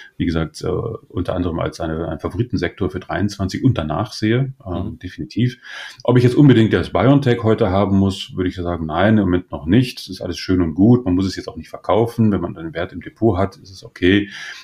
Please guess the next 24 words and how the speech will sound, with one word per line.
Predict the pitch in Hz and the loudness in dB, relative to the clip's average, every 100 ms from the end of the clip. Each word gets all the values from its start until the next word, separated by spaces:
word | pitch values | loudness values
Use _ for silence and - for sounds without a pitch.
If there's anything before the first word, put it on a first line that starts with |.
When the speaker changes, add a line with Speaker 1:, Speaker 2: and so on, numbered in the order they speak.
| _ | _
Speaker 1:
und | 90 | -4
wartet | 82 92 92 - | -2 0 -2 -4
mal | 82 | -2
ab. | - 98 | -2 -2
Aber | - 85 | -2 -6
ich | - | -6
würde | 87 | -6
gerne | 78 80 87 | -2 -2 -2
da | 82 80 | -4 -8
schon | - 85 82 | -8 -10 -8
anregen, | 82 87 80 80 85 | -6 -4 -2 -4 -4
über | 80 | -6
den | 76 | -8
Tellerrand | 82 82 78 82 | -8 -6 -6 -8
hinauszuschauen, | 82 76 80 - - 87 - 80 80 78 | -8 -8 -8 -12 -14 -14 -8 -4 -2 -4
weil | 76 | -10
es | 78 | -10
gibt | 95 - | -10 -8
eben | 87 | -10
auch | 85 | -10
noch | - - | -14 -18
super | - 110 - 98 - | -8 -4 -2 -2 0
andere | 95 101 92 | 0 2 0
Unternehmen, | 92 92 87 82 | -2 -2 -6 -6